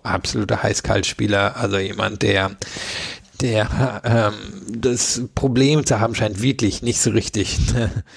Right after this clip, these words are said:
eine Konstanz finden zu können, der teilweise sehr tolle Resultate gegen Topspieler hat, aber dann auch gegen jene verliert, die jetzt nicht ganz sein Talentlevel haben und der hier bis zum Viertelfinale sehr gut aussah und da muss man auch sagen, schwach gespielt hat gegen Rublev. Also da,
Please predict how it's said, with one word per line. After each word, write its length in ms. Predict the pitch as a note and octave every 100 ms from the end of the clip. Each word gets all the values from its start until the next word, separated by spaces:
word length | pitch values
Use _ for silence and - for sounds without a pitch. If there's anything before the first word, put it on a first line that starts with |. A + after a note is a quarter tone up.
| - -
eine 100 | -
Konstanz 440 | A#2 A2 A#2 G#2+
finden 200 | F3+ F#3
zu 120 | C3+ C#3+
können, 280 | A#2+ A2+
der 340 | F#2+ E2+ F2 -
teilweise 380 | G#2 G2 G2 G2
sehr 180 | A2
tolle 240 | G#2+ A#2 G#2+
Resultate 500 | A2+ G#2+ G#2+ G2+ G#2+
gegen 180 | G#2 G#2
Topspieler 560 | - - B2 A2 G2+
hat, 220 | G#2+ G#2+ - -
aber 240 | A2 F#2
dann 180 | F#2 -
auch 200 | G2 -
gegen 400 | A2 G2+ G2+ G2+ -
jene 480 | B2 A2 G#2 G#2+ A2
verliert, 600 | A2 G#2 G#2+ A2 - -
die 120 | G#2
jetzt 160 | G2 G2
nicht 120 | A2
ganz 220 | A2 G#2+
sein 240 | A2 G#2 G2 - - - -
Talentlevel 680 | - A2+ A#2 C3+ B2+ A#2 G#2+
haben 360 | G2+ A#2+ D3 D3
und 100 | B2+
der 80 | A2+
hier 200 | B2 C3+
bis 120 | C3
zum 200 | C#3+ C3+
Viertelfinale 560 | C#3+ D3 - B2 A2+ A#2+
sehr 120 | B2
gut 180 | C3+ -
aussah 300 | C#3+ D#3+ D#3
und 100 | A#2
da 40 |
muss 140 | B2 C3+
man 120 | C#3
auch 100 | A#2+
sagen, 220 | B2+ B2
schwach 200 | - A#2
gespielt 300 | - - D3
hat 140 | G2 -
gegen 160 | A2
Rublev. 440 | G2+ A2 - G#2+ -
Also 240 | G#2+ G#2+
da, 320 | G2+ G#2 B2+